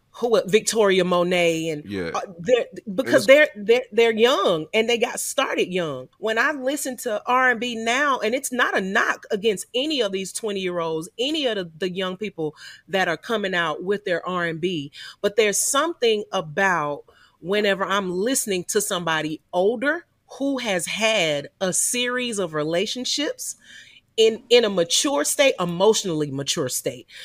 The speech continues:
Speaker 1: not, not the, not the teenage love, you know, early twenties, we fight, we cuss each other, not that toxicity type of stuff.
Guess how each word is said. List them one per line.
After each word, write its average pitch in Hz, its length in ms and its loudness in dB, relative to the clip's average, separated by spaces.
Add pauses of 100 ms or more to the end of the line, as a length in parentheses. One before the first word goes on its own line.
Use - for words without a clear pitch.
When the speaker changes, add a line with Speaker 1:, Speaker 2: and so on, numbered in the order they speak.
(140)
Speaker 1:
not, 208 480 4
not 208 380 2
the, 214 220 0
not 202 300 -2
the 208 220 0 (440)
teenage 208 880 2
love, 190 680 2 (180)
you 233 140 -2
know, 170 280 2
early 214 280 4
twenties, 208 460 2
we 202 140 -2
fight, 208 420 0
we 214 100 -2
cuss 220 320 -2
each 208 160 -6
other, 180 200 -2
not 233 220 2
that - 180 0
toxicity 208 840 -4
type 143 280 -6
of 131 60 -6
stuff. - 500 -10